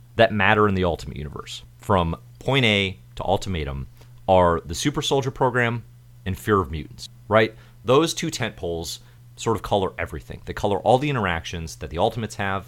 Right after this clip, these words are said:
that the Mutants have, that Spider-Man has, et cetera, right? That stuff comes up a lot. So all those things actually get baked into Ultimatum. It's weirdly representative of what the Ultimate Universe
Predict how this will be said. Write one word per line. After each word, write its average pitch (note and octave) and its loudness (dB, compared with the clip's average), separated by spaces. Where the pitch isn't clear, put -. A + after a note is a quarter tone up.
that C#2 -16
the - -12
Mutants E2 -8
have, D#2 -4
that - -18
Spider-Man D#2 -6
has, D2 -8
et - -16
cetera, - -4
right? E2+ 0
That D3 8
stuff - -2
comes B2+ -4
up A2+ -4
a - -8
lot. D2 -6
So - 4
all E3 6
those A3 2
things C3+ 0
actually G2+ 0
get G2+ -4
baked - -4
into F2+ -4
Ultimatum. E2+ -6
It's - -4
weirdly D#3 0
representative A#2 -4
of A2+ 4
what A2+ 4
the A2 -4
Ultimate F#2+ -2
Universe D#2+ -4